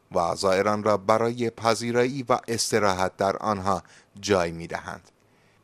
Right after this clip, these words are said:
هیئت‌ها و مؤسسات و مجموعه‌های مذهبی عراق موکب‌های بسیاری برپا می‌کنند و به صورت رایگان به زائران خدمات می‌دهند.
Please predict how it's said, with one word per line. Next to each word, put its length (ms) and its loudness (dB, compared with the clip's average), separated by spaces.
هیئت‌ها 640 0
و 200 0
مؤسسات 720 -2
و 140 2
مجموعه‌های 840 -2
مذهبی 600 -2
عراق 520 2
موکب‌های 720 2
بسیاری 600 2
برپا 500 4
می‌کنند 600 -2
و 80 6
به 160 0
صورت 380 0
رایگان 540 2
به 140 2
زائران 640 4
خدمات 680 0
می‌دهند. 520 -10